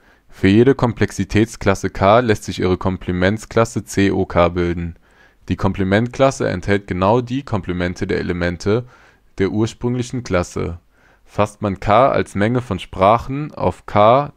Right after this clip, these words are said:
ist Teilmenge von P, Epsilon, siehe Potenzmenge,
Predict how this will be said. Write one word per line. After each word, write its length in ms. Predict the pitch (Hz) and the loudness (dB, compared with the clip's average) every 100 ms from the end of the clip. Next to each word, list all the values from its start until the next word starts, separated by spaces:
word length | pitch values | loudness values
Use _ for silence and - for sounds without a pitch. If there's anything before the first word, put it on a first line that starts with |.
| _ | _
ist 180 | - - | -20 -10
Teilmenge 540 | - 98 104 104 104 98 | 0 2 2 0 -4 -4
von 260 | - 87 | -4 -8
P, 520 | - - 95 120 139 - - | -6 -2 2 2 -2 -8 -4
Epsilon, 640 | 98 - 120 117 131 147 156 _ - - _ | -4 -2 -2 2 0 0 -8 _ -20 -20 _
siehe 320 | - 101 110 | -6 0 2
Potenzmenge, 920 | 113 95 95 92 87 85 85 87 85 | 2 -2 -2 -2 -4 -6 -4 -6 -8